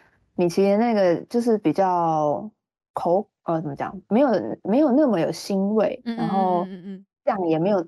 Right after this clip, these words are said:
Speaker 1: 就是调得很好，没有很咸，然后它的小菜都附，附得很很完-，很，
Speaker 2: 嗯。
Speaker 1: 很多元，就是不是什么，呃，泡菜，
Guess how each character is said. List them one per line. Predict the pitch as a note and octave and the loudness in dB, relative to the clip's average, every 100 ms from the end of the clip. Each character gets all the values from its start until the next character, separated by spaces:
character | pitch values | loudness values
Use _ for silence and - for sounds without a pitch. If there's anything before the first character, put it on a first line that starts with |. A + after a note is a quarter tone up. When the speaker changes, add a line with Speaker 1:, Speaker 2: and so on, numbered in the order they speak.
| _ | _
Speaker 1:
就 | G#3+ | -4
是 | G#3+ G3+ F3 | 0 2 2
调 | E3 E3+ D#3 | 0 -4 -2
得 | F3+ | 0
很 | F#3 E3+ | -2 -4
好， | E3 | -4
没 | D3+ | -2
有 | E3+ | -2
很 | F#3+ E3 | -2 -4
咸， | - - | -8 -8
然 | D3+ | -6
后 | F#3 | -2
它 | G#3 | -2
的 | |
小 | F#3+ - - | -2 -6 -8
菜 | - F#3 C3 | -6 -4 -2
都 | E3 F3 | -2 -4
附， | - G#3+ D#3+ - _ _ _ _ _ _ _ _ | 0 2 2 0 _ _ _ _ _ _ _ _
附 | C4+ E3+ | 2 2
得 | F3 | 2
很 | F3 C#3+ A#2+ - - - - _ _ | -2 -4 -8 -14 -12 -12 -14 _ _
很 | - D3+ | -6 -2
完-， | D#3 D3+ F#3+ | -2 -2 -4
很， | F#3 D3+ F3 | -6 -8 -8
Speaker 2:
嗯。 | G#3 G3 G3+ | -10 -14 -10
Speaker 1:
很 | E3 D#3 E3 | -6 -6 -4
多 | B3+ A#3 B3 | 4 6 6
元， | F3+ - | 2 0
就 | G3 | 0
是 | C4+ | 0
不 | G3+ | 2
是 | B3 | -2
什 | E3 | -2
么， | B2 - _ | -10 -14 _
呃， | E3+ D#3 | -8 -6
泡 | - F#3+ | -2 -2
菜， | E3+ A#3 F3+ - | -2 -4 -4 -6